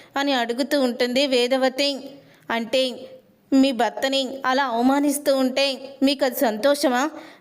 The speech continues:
మీ కొడుకులకి మీరు సపోర్ట్ చేస్తారా వదిన గారు? అసలు అన్నయ్య గారికి ఎంత అమర్యాద! అయినా కొడుకుల్ని సపోర్ట్ చేసి భర్తని అవమానిస్తున్నారు,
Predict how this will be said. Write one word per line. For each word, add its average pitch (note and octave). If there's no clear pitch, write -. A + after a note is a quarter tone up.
మీ D4
కొడుకులకి C#4+
మీరు D4
సపోర్ట్ B3+
చేస్తారా C#4+
వదిన B3+
గారు? C4
అసలు C4
అన్నయ్య A#3
గారికి C4
ఎంత B3
అమర్యాద! C4
అయినా A#3
కొడుకుల్ని C#4
సపోర్ట్ C4
చేసి C4
భర్తని A3+
అవమానిస్తున్నారు, C#4